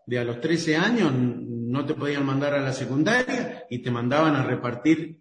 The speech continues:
a un negocio de mercadería gratis para que, me estoy refiriendo a mis abuelos, ¿no? Para, para que no estuvieras,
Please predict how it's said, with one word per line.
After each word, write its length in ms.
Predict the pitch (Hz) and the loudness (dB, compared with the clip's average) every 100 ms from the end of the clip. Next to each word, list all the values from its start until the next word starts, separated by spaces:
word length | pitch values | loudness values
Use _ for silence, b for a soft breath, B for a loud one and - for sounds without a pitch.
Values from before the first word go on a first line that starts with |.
| - | -8
a 140 | 113 | -2
un 180 | 143 147 | 2 2
negocio 460 | 139 139 175 160 143 | 2 4 2 2 0
de 100 | 131 | 0
mercadería 680 | - 123 131 147 196 165 | -2 -2 0 0 0 0
gratis 680 | 127 143 196 220 269 254 - - _ _ - | 0 0 0 0 -4 -8 -10 -18 _ _ -8
para 240 | 135 127 | -4 -4
que, 680 | 123 117 113 104 104 - - - - | -4 -4 -4 -6 -8 -12 -14 -20 -20
me 140 | - 107 | -18 -14
estoy 200 | - 123 | -6 -4
refiriendo 480 | 123 123 131 131 120 | -4 -4 -2 0 0
a 20 | |
mis 140 | 117 | -2
abuelos, 560 | 120 143 156 110 101 113 | 0 2 2 2 -2 -6
¿no? 320 | 135 160 B B B B | -6 -8 B B B B
Para, 720 | 143 139 135 - - - - | -6 -4 -4 -6 -12 -16 -8
para 220 | 127 123 | -4 -2
que 100 | 127 | 2
no 160 | 156 175 | 4 4
estuvieras, 1040 | 175 165 147 165 190 165 139 127 - | 2 0 4 6 6 4 0 -2 -8